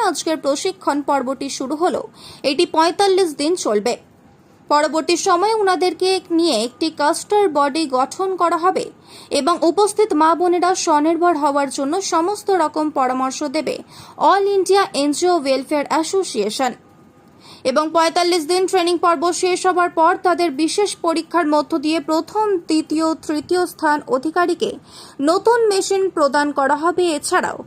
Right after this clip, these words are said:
বাকি সবাইকে সার্টিফিকেট ও বিভিন্নভাবে পুরস্কৃত করা হবে।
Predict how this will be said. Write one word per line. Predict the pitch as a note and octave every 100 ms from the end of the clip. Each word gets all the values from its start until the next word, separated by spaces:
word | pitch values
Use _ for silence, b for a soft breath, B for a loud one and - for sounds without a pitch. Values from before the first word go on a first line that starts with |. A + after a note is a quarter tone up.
| B B -
বাকি | C4+ C#4+ E4
সবাইকে | F#4 E4+ F#4+ G4 G4+
সার্টিফিকেট | - E4+ E4+ F4 F4 F4+ F#4 -
ও | - C#4+
বিভিন্নভাবে | C#4+ D#4 F#4 A#4+ A#4 A4 D4+ D4+ D#4
পুরস্কৃত | - C#4 C4 - C#4+ B3+
করা | F#4 F4 A3
হবে। | A3+ A3+